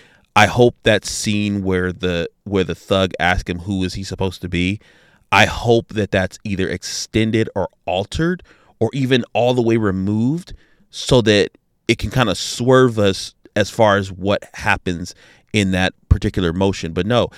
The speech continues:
it was the, it was the same exact scene. It played out exactly like it did in the, um, in the trailer. So it wasn't as,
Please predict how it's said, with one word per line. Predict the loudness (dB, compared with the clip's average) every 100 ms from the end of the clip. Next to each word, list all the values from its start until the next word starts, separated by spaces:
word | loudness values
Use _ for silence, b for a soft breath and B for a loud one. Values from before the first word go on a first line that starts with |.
| B B
it | -2
was | -2 -2
the, | -4 -2
it | -4
was | -4
the |
same | -4 0 0
exact | 0 0 0 -2
scene. | -6 -6 -4 -4
It | -6
played | -2 -2
out | -2
exactly | -6 -8 -4 -4 -2
like | -2 -2
it | -4 -4
did | -2 0 -2
in | -4 -6 -4
the, | -6
um, | -4 -4 -6 -8 _ b b -4
in | -2
the | -4
trailer. | -2 2 2 2 -2 B B
So | B 2 6 6
it |
wasn't | 4 0 2 2 0 -6 -6
as, | -4 -4 -4 -6 -10 -16